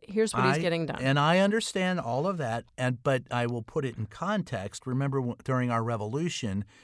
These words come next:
Speaker 2: there were thirty-five to forty percent of the people who didn't think we should separate from England.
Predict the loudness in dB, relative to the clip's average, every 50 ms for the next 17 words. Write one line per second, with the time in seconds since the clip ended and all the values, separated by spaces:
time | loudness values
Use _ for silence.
0 | -20 _ _ _ _ -4 0 0 0 2 0 -2 -4 -4 0 2 4 4 4 0
1 | 0 2 4 4 4 4 2 0 -2 -8 -4 -4 -2 -2 -2 -4 -6 -6 -4 -2
2 | 0 0 0 -2 -4 -8 -8 -6 -6 -4 -4 -2 -2 0 -2 -2 -2 -2 -4 -4
3 | -4 -4 -6 -4 -4 -6 -6 -6 -8 -6 -2 -2 -2 -2 0 -4 -4 -4 -6 -6
4 | -6 -6 -6 -4 -2 0 2 2 2 0 -2 -8 -14 -18 -20